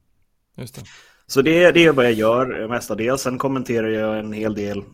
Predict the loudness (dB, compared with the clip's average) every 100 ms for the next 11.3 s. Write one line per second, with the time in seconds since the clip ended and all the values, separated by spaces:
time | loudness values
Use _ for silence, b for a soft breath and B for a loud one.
0 | -14 -10 -6 -6 -6 -6 -8 -8 -14 -8
1 | -8 -6 -6 -4 -4 -4 -6 -8 -8 -8
2 | -8 -8 -8 -10 -6 -2 -2 -4 -8 -6
3 | -6 -8 -8 -8 -8 -12 -12 -10 -10 -12
4 | -16 -16 -14 -14 -12 -6 -4 -4 -8 -10
5 | -6 -8 -6 -6 -4 -4 -6 -8 -14 -16
6 | B B B B B B -6 -4 -4 -4
7 | -2 -2 0 -2 0 -2 -4 -6 -8 -14
8 | -16 -12 -12 _ -6 -4 -4 -6 -8 -8
9 | -8 -6 -6 -6 -6 -8 -8 _ -10 -6
10 | -6 -6 -4 -4 -8 -8 -8 -8 -10 -10
11 | -10 -8 -8